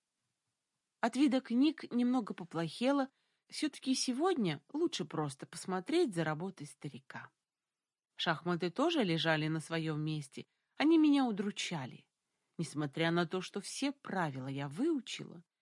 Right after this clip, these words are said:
и мы даже довольно часто играли, у меня ни разу не получилось победить. Провела пальцами по пластику. Доска была небольшая, все клетки пронумерованы по горизонтали от А до H,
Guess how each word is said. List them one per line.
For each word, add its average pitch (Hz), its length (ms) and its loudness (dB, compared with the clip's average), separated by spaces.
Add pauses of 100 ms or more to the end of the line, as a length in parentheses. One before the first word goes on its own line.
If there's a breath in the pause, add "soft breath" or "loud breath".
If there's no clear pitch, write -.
(240)
и 233 80 4
мы 240 140 6
даже 226 220 2
довольно 220 380 2
часто 156 600 -6
играли, 214 500 0 (360)
у 233 60 2
меня 262 260 10
ни 349 180 6
разу 160 320 2
не 156 140 0
получилось 170 840 -4
победить. 214 760 -6 (1040)
Провела 156 320 0
пальцами 160 540 -2
по 143 160 -8
пластику. - 760 -8 (520)
Доска 285 340 2
была 185 220 0
небольшая, 180 720 -2 (240)
все - 160 0
клетки 262 500 0
пронумерованы 160 920 0
по 190 140 -2
горизонтали 180 800 0
от 170 200 -10 (120)
А 226 140 0
до 147 280 -2
H, - 240 -10